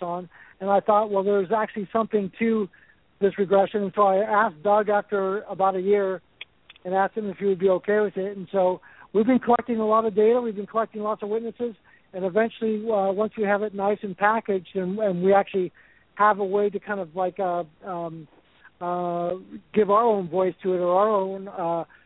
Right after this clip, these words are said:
uh, uh, uh, angle to it, we'll, we'll publish a lot of these videos, and, and, uh, 'cause every one of these are recorded in video,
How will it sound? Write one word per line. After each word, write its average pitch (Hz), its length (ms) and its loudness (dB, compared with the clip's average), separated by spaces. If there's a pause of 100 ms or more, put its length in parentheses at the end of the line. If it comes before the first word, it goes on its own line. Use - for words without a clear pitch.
(120)
uh, 175 60 -4
uh, 170 1300 -2 (400)
uh, 175 140 -2 (100)
angle 208 340 4
to 196 200 2
it, 196 160 -2 (320)
we'll, 196 240 6
we'll 190 220 4
publish 208 480 0
a 214 40 -4
lot 190 240 -2
of 196 80 -8
these 190 160 -8
videos, 190 400 -4
and, 185 140 -8
and, 175 280 -12
uh, 175 180 -6 (120)
'cause 170 100 -8
every 214 160 0
one 226 160 2
of 214 60 -2
these 208 140 -6
are 202 80 -2
recorded 190 380 -2
in 185 80 -6
video, 185 300 0